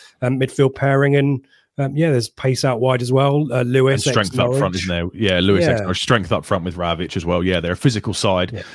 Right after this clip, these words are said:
Speaker 2: They're a good side. And, um, and yeah, I, just going back, I don't think we discussed our team, did we? 'Cause the,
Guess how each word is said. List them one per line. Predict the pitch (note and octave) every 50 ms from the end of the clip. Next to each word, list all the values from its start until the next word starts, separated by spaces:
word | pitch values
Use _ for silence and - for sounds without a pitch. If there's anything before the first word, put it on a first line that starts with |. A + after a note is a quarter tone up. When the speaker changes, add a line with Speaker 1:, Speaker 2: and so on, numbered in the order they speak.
| - -
Speaker 2:
They're | - G2 F#2
a | -
good | - B2+ G#2 E2
side. | - - F#2 E2+ E2+ E2+ - - -
And, | F#2 F2 F2 F2 F2 F2
um, | F2 F2 F2 E2+ F2 F#2 - - - -
and | - B2
yeah, | B2 B2 A#2+ C#3
I, | C3+ B2 - C3+ -
just | - E3+ -
going | - D#3 C#3+
back, | C3 A2+
I | B2+
don't | C#3+ C#3+
think |
we | C3 B2
discussed | G#2+ - A#2 - - B2 - - A#2+
our | A2+ A#2+
team, | A#2+ - A#2 G2 F#2
did | G#2+ G#2
we? | F#2+
'Cause | F2+ - F#2
the, | - G2+ F#2+